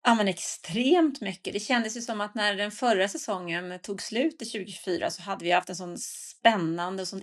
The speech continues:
intensivt år med ändå sju olika förare som vunnit lopp och det var kamp om V M-titeln för konstruktörer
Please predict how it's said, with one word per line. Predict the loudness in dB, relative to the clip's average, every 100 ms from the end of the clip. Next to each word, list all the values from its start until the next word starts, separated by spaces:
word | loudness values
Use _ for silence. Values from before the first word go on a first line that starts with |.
| -8
intensivt | 0 2 2 0 -4 -4 -4 -4 -6 -6
år | 0 4 4 2
med | -4 -2
ändå | -2 -4 -6 -6 -10 -20 _ _ _ -16
sju | -6 4 4 4
olika | 0 -2 -2 -4
förare | 4 6 6 4
som | -2 -6
vunnit | -4 -4 -6 4
lopp | 8 8 6 -4
och | -4
det | -2
var | -2 -4
kamp | 0 0 0 -2 -6
om | -4
V | 0 0
M-titeln | -2 -6 -8 -8 -12
för | -6 -8
konstruktörer | -6 -10 -8 4 8 8 8 8 4 2